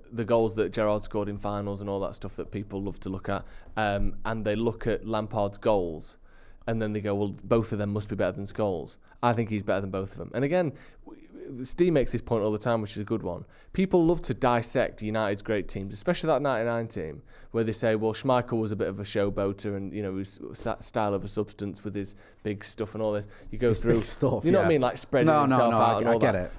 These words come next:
Speaker 1: They, you know, Gary Neville wasn't very good and Ronnie Johnson wasn't very good and, you know, Dennis Irwin was a bit of a sort of, you know, steady, steady Eddie or whatever.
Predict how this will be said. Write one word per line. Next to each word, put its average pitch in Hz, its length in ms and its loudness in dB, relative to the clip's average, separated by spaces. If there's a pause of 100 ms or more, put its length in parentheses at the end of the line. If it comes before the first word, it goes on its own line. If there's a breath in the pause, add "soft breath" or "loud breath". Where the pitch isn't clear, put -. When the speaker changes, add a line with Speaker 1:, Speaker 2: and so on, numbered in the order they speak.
Speaker 1:
They, 127 320 6
you 131 120 6
know, 113 120 4
Gary 143 260 4
Neville 131 220 6
wasn't 120 280 2
very 113 200 4
good 120 300 4
and 113 120 0
Ronnie 123 200 4
Johnson 123 280 2
wasn't 110 220 0
very 113 180 0
good 110 220 0
and, 107 160 -2 (240 loud breath)
you 113 80 -4
know, 107 80 0
Dennis 127 360 2
Irwin 123 240 6
was 113 140 0
a 110 40 -2
bit 113 160 2
of 110 120 -2
a 113 60 -4
sort 107 280 2
of, 107 160 -4 (260 loud breath)
you 117 100 -4
know, 101 120 -2
steady, 117 760 2
steady 123 360 4
Eddie 117 220 4
or 110 60 4
whatever. 95 420 0